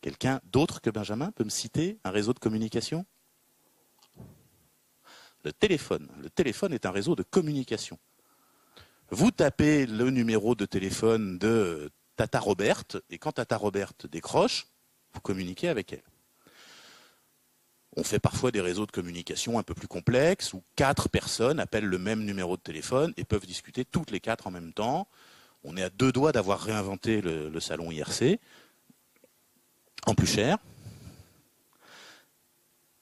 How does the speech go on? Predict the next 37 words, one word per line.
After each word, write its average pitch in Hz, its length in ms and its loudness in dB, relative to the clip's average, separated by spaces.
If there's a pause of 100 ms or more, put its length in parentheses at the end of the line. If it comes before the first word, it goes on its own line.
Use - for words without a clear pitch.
(920)
Ça, 143 340 2 (140)
c'est - 160 -6
un 90 80 0
réseau 92 220 2
de - 60 -2
communication. 95 640 -2 (240)
Internet 110 460 0 (180)
permet 170 400 4
de - 80 -6
faire 87 180 -6
de 87 60 -4
la 80 60 0
communication. 85 760 0
Vous 98 140 2
avez 80 160 -2
tous - 240 -4
manipulé 87 360 -4
de 78 60 -6
la 78 80 -8
messagerie 76 380 -8
instantanée. 95 600 -2 (420)
Vous 90 160 -2
avez 87 140 -2
tous - 420 2
manipulé 92 500 0
des 82 80 -6
salons 104 380 0
de 98 60 -6
discussion 87 520 -8
dans 80 100 -6
la 73 100 -8
messagerie 76 360 -10
instantanée. 143 600 0
La 113 100 2
discussion 92 560 -4
à 85 80 2
quatre - 480 -2